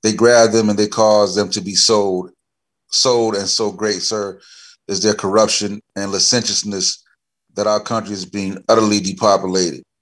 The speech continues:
And to avoid them, we need from your kingdom no other than priests and people to teach in schools,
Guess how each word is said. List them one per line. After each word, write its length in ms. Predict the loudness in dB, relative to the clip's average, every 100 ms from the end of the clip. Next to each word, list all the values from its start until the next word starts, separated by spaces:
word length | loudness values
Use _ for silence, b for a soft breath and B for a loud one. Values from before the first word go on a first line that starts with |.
| _ _ _ _ _
And 140 | -8 -4
to 160 | -4
avoid 380 | 0 2 4 4
them, 220 | 0 -2
we 80 | -2
need 180 | -2 -4
from 140 | -6 -4
your 280 | 0 2 2
kingdom 460 | -2 -4 -4 -8 -4
no 160 | -2
other 240 | 0 0 -2
than 280 | -4 -6 -8
priests 440 | -4 -2 -2 -2
and 180 | -6 -6
people 260 | -8 -8 -8
to 120 | -4
teach 340 | -4 -2 -6 -12 -6
in 80 | -4
schools, 580 | -2 -2 -4 -10 -20